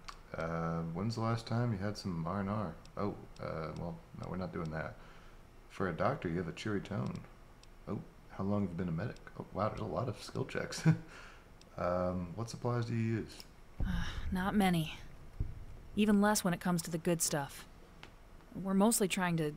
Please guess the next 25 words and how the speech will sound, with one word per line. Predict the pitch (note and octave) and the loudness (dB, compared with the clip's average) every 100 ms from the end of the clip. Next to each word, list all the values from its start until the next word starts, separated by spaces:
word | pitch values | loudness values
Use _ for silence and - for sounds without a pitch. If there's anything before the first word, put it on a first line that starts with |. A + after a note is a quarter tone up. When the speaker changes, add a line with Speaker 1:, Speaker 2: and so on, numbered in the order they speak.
| - | 0
Speaker 2:
get | F3 F3 | 0 2
by | F3 F#3 | 2 2
with | F3 F#3+ | 2 6
whatever's | F3+ F3+ E3 | 6 6 4
available. | E3 G3+ A3 - - - - - - - - - - - - - - - | 6 6 6 0 -8 -6 -6 -6 -18 -20 -20 -20 -18 -16 -16 -16 -18 -6
Speaker 1:
Um, | E2 E2 E2+ F2 F2 E2+ E2 - - - - - | -4 -2 -2 -2 -2 -4 -6 -12 -20 -20 -18 -6
for | F#2+ | -4
a | D#2+ | 2
doctor, | D#2 A#2+ C3+ | 2 2 0
you | F#2+ | -2
have | E2 | -2
a | |
cheery | D#2+ F2+ E2+ | -4 -2 -2
tone. | - G2+ C3+ B2 - - - | -2 -2 0 -4 -12 -16 -4
Speaker 2:
<laughs> | - - - - | -2 0 0 2
I | F#3 | 2
guess | E3+ E3 | 4 2
you | F3+ | 2
could | E3+ - | 2 4
say | E3+ D#3 | 4 4
I | |
took | D#3 E3+ | 4 4
after | E3 D#3+ E3 | 4 4 4
my | D#3 | 4
father. | - E3 D3+ C#3+ | 6 6 4 0